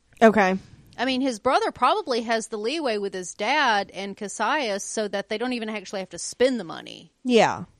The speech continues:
Speaker 2: that part of the deal would be you get to come back.
Speaker 1: Yeah, 'cause
Speaker 2: I mean,
Speaker 1: I
Speaker 2: I don't know. It's really weird and convoluted,
Speaker 1: 'cause
Speaker 2: but
Speaker 1: I would think that if Daisy herself was that valuable to Cassius's family, all he had to do was offer her up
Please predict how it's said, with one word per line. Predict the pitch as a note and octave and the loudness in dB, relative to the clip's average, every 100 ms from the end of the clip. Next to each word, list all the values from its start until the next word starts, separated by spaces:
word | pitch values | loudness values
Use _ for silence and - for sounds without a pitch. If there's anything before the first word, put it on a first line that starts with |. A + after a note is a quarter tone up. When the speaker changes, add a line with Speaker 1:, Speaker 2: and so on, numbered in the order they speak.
| _ | _
Speaker 2:
that | G3 F#3+ F3+ - | -4 0 -2 -4
part | - A3+ G#3 | -2 0 0
of | |
the | F#3+ | -4
deal | G#3 G#3+ G#3+ F#3+ | -4 -2 0 -2
would | F#3+ E3 | -6 -6
be | G3 F#3 | -8 -8
you | F#3 F3+ F3 E3+ F#3 G3 G#3 G3+ | -12 -14 -14 -14 -12 -10 -10 -8
get | F#3 F3 | -8 -10
to | G3+ | -10
come | G#3 F3+ | -10 -2
back. | G#3+ F#3 - - _ - | 0 0 -2 -12 _ -8
Speaker 1:
Yeah, | A#3 A3 F#3 | 4 8 8
'cause | - C#4 | 6 4
Speaker 2:
I | |
mean, | D#4+ | 6
Speaker 1:
I | F4 | 4
Speaker 2:
I | |
don't | E4 | 4
know. | F#4 C#4+ | 4 4
It's | A3 - - | 2 -4 -4
really | F4 E4+ | -2 -2
weird | A3 B3+ G#3 E3+ | -2 -2 -2 -4
and | F#3 | -8
convoluted, | - G#3+ G3 G3 F#3 D#3+ D#3+ | -6 -6 -6 -6 -6 -10 -10
Speaker 1:
'cause | - C#4 | -4 6
Speaker 2:
but | D#4+ | 8
Speaker 1:
I | |
would | E4+ C#4+ | 8 4
think | E4+ D#4+ | 0 2
that | C#4+ | 2
if | A#3 A#3+ | 2 2
Daisy | C4 C4+ D4+ D4 | 4 4 4 0
herself | B3 A#3 - C4 C#4 | -2 0 4 6 6
was | A#3+ G#3 | 2 6
that | G#3 D#3 | 6 8
valuable | G3 G#3 G#3+ G3+ F#3 | 10 10 8 2 0
to | - G3+ | 0 -2
Cassius's | F#3 G#3+ A3+ G3 F#3 F3+ | 0 0 2 2 2 -2
family, | G#3+ A3 G#3+ E3+ | 0 0 0 2
all | F#3+ G3 | 4 4
he | G3+ | 4
had | F#3+ | 2
to | F#3 | 2
do | F#3+ | 0
was | F3+ - | 2 4
offer | F#3 F3+ | 4 4
her | E3 F3+ - | 0 2 6
up | G3 G3 D#3 | 8 10 8